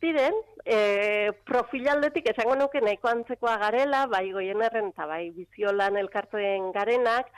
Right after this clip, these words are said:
naizta, bueno, ba, ko-, ezberdintasun batzuk eduki ere. Eta, bueno, esango nuke ez-, ezberdintasunak oso txikia dila, ze azal koloreak, kulturak, gurasoen jatorriak horrek behintzat ez gaitu bat ere bereizten,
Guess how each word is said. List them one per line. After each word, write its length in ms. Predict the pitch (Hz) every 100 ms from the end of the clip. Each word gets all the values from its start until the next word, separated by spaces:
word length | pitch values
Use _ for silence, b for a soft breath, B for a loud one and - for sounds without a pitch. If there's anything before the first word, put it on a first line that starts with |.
| B B B B
naizta, 960 | - 220 220 214 - _ 240 240 254 262
bueno, 380 | 208 190 165 156
ba, 260 | 147 165 180
ko-, 200 | - -
ezberdintasun 960 | 175 175 _ _ 190 202 190 185 202
batzuk 320 | 190 185 208
eduki 300 | 196 170 160 170
ere. 220 | 185 170 b b b b _ _ -
Eta, 440 | 233 220 - 202 196 196 196 196 190 185 180 _ - -
bueno, 380 | 240 254 226 220 185 -
esango 400 | 226 226 226 240
nuke 400 | 226 247 247 254 254 254 247 247 247 240
ez-, 160 | 240 - _ - -
ezberdintasunak 1080 | 170 226 - 240 226 226 240 240 247 214 -
oso 300 | 220 - 233
txikia 400 | 339 - 262 247
dila, 320 | 254 254 269
ze 160 | 269 190
azal 440 | 180 185 - 220 220
koloreak, 580 | 233 226 233 247 220 -
kulturak, 580 | 202 202 247 226 175 175
gurasoen 440 | 175 196 208 226
jatorriak 580 | - 202 214 190 180 -
horrek 380 | 220 202 226 220
behintzat 420 | 208 220 233 226
ez 100 | 170
gaitu 380 | 180 175 - 185
bat 220 | 175 170
ere 180 | 185 175
bereizten, 560 | 165 156 156 _ -